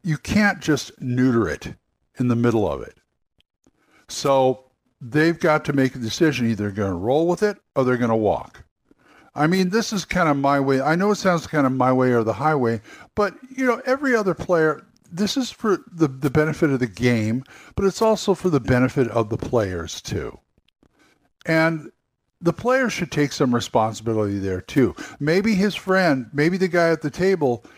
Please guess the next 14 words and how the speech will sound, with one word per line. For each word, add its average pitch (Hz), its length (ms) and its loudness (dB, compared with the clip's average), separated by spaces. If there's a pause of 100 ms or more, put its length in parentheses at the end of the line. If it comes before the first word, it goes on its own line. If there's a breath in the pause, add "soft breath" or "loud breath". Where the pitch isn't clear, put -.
(240 loud breath)
his 147 200 0
friend, 165 440 0
he 143 100 0
told 180 300 0
his 165 140 -4
friend 127 260 0
all 131 240 0
about 131 260 0
the 131 60 -8
game 135 260 2
and 107 160 -4
what 113 160 2
it's 104 160 -8
like. 117 460 -2